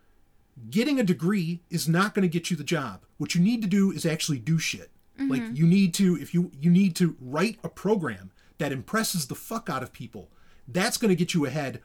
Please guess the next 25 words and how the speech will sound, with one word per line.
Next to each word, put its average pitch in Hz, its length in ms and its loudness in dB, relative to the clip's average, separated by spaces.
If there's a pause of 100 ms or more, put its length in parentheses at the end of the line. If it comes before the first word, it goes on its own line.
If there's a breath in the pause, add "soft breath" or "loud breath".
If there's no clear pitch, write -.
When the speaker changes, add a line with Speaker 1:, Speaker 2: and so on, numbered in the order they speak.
(100)
Speaker 1:
more 156 160 -2
so 156 200 2
than 139 220 -4
any 165 220 0
title 170 280 0
you 147 120 -2
have. 170 220 -6
Google 294 240 0
stopped - 280 -8
paying 233 180 -2
attention 214 400 -2
to, 220 160 -6 (200)
I 175 60 -4
mean, 151 120 -2
fuck 175 220 -6
Google, 175 320 -2 (180 loud breath)
but 185 120 -2
Google 254 200 0
stopped 196 260 -4
paying 180 160 0
attention 160 380 -4
to, 147 220 0
like, 131 200 -8
your 156 100 -2
credentials 147 720 -6